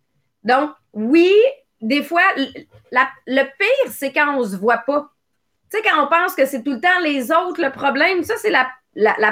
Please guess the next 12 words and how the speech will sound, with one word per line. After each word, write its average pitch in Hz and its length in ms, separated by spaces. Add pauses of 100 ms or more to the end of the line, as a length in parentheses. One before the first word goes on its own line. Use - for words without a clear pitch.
pire 392 240
phase 302 480
parce 214 140
que 254 80
tu 240 180
ne 247 140
peux 269 200
pas 330 140
t'améliorer. 240 680 (540)
Mais 202 80
à 202 80
partir 294 340